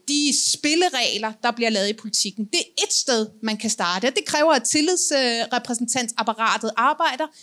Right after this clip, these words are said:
i samarbejde med ledelsen. Et andet sted, det er at sætte sig på festudvalget. <laughs> Jamen, men det er helt afgørende kulturskaber på en arbejdsplads, at skabe, øh, sociale arrangementer,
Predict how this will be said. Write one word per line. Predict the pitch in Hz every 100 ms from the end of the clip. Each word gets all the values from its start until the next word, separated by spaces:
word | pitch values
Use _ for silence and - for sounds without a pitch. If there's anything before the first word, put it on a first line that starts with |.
| -
i | 330
samarbejde | 311 226 240 240 247 220 247 - -
med | 262
ledelsen. | 226 190 190 185 214 190 - - - - -
Et | 285 269 -
andet | 240 302 381
sted, | - 269 262
det | 269 330
er | 262 277 - _ _ _ 262 233
at |
sætte | 220 311 302
sig | - 330
på | 269
festudvalget. | - 262 - 330 269 233 233 508 508 466 - -
<laughs> | - - - - - -
Jamen, | 339 330 302 302 -
men | 320
det | 320
er | 320
helt | 381 -
afgørende | 277 381 339 294 277 269
kulturskaber | - 294 - 381 359 - 285 254
på | 254
en | 254 247
arbejdsplads, | 247 359 - - 277 262 - -
at | 330
skabe, | - - 302 311 359 370 370 _ _ _ 269
øh, | 262 254 247 226
sociale | - 277 359 349 294 339 330 -
arrangementer, | 269 247 285 269 277 -